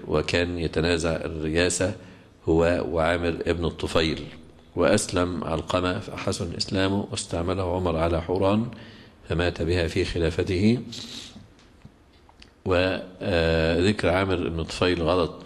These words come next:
من عبد الواحد، فإنه كان مات قبل ذلك. آه، قول قال، آه، رجل من أصحابه لم أخف على اسمه، وفي رواية سعيد بن مسروق:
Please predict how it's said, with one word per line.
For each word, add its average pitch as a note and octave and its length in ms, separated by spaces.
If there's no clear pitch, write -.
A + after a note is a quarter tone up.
من D#2 200
عبد D#2 200
الواحد، E2+ 320
فإنه D#2+ 340
كان D#2+ 300
مات D#2+ 240
قبل D2+ 320
ذلك. C2+ 380
آه، D2 1080
قول G2+ 320
قال، F#2 640
آه، D#2 720
رجل F2 420
من E2+ 200
أصحابه E2 480
لم E2 240
أخف E2 320
على D#2+ 160
اسمه، G2+ 580
وفي - 160
رواية D#2+ 140
سعيد D#2+ 300
بن D#2 120
مسروق: G2 440